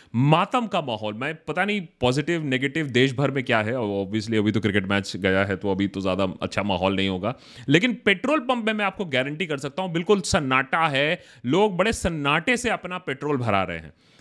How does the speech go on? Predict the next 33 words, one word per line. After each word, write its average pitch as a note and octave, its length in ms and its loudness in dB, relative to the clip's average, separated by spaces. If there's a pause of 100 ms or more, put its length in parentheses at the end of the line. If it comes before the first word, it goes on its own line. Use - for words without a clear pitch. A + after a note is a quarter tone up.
(140)
तो D#3+ 60 -4
कहीं F#3+ 280 4
ना A#3 100 0
देश F3+ 340 2
का G#3+ 140 -2
जितना C#3+ 500 -4
भी G3+ 100 0
पॉजिटिव D3+ 460 2
मूड C#3 220 0
हो C#3 80 2
और D3 80 2
नेगेटिव C3 360 2
मूड C#3 260 2
हो C3+ 160 4
और C#3 180 4
लोग B2+ 240 0
पॉजिटिव B2 340 2
सोच A#2+ 260 0
रहे B2+ 100 0
हो B2 60 -2
नहीं A2+ 160 0
हो, A2+ 280 4 (280)
पेट्रोल F3+ 280 2
पंप F#3 260 -8
पर G#3 120 -4
def-, C#3 300 -6
definitely, C#3+ 540 0
uh, A#2 560 0
काफ़ी B2+ 240 2
नेगेटिव A#2 400 0
मूड G#2+ 280 -2
ही G2+ 180 -2
है। F2 440 -6